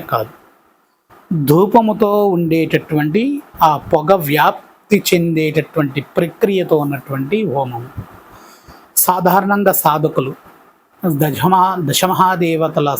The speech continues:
సాధకులు కానీ, ప్రత్యంగరీదేవి సాధకులు కానీ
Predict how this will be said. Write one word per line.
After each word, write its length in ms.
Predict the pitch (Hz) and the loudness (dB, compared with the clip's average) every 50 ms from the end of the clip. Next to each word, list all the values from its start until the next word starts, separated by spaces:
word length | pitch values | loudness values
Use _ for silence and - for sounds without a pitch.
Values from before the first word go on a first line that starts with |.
| - - | -4 -2
సాధకులు 460 | 139 123 135 139 156 151 196 175 160 | 0 0 0 0 -2 0 2 0 2
కానీ, 340 | 156 160 156 160 185 240 277 - - - - - - _ _ _ _ _ _ _ _ _ _ _ _ _ _ | 2 -2 -2 -2 -4 -6 -6 -8 -14 -20 -20 -20 -20 _ _ _ _ _ _ _ _ _ _ _ _ _ _
ప్రత్యంగరీదేవి 1000 | - 170 160 156 156 208 202 202 202 202 196 196 190 180 175 165 160 156 156 147 | -4 -4 -4 0 0 0 0 2 0 0 0 0 0 0 0 0 0 0 -2 -2
సాధకులు 520 | - - 156 143 147 147 156 139 175 160 151 | 0 0 0 0 2 0 0 0 0 -2 0
కానీ 640 | 143 139 135 139 156 151 135 127 127 131 143 170 | 0 -2 -2 -2 -2 -2 -2 -4 -6 -6 -8 -10